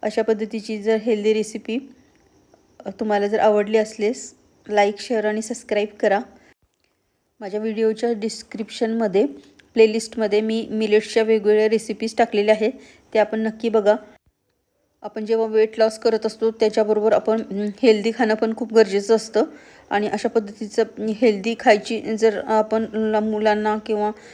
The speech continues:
अ, स्वतःला पण लहा-, सवय लावली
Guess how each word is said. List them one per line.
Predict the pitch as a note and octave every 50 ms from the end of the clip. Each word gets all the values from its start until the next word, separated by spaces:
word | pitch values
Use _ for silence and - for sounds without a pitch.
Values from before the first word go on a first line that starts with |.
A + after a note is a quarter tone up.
| - - _
अ, | G3+ G#3 G#3 G#3
स्वतःला | G#3 - - - - G#3+ G#3 G3+ - - - G3+ G#3 G#3 G#3
पण | G#3 A#3 A#3 A3
लहा-, | - G3+ A3 A3+ G#3+ G#3 G3+ G3+ G3+
सवय | G3+ - C4 A3+ G#3+ A3 A3
लावली | A#3 A#3 G#3+ G3 G3+